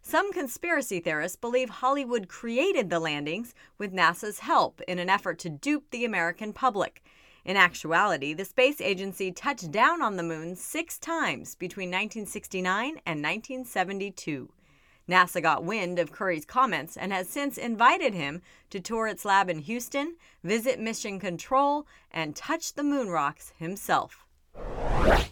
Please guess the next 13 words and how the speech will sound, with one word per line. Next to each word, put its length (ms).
As 280
promised, 520
Time 300
magazine 500
announced 480
its 220
Person 500
of 240
the 120
Year 440
for 180
twenty 360
eighteen, 460